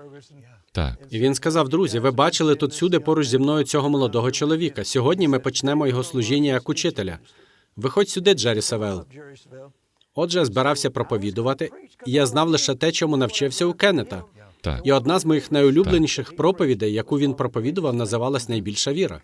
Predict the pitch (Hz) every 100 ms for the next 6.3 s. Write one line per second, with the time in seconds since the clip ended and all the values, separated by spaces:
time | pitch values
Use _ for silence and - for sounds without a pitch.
0 | 143 - 69 - - _ 156 151 156 151
1 | 135 127 - 139 143 120 117 117 139 -
2 | 156 185 190 110 104 110 107 190 170 156
3 | 143 127 107 113 104 117 127 131 - 117
4 | 160 135 120 127 117 120 131 131 117 110
5 | 127 156 127 156 107 110 120 143 - -
6 | 208 160 85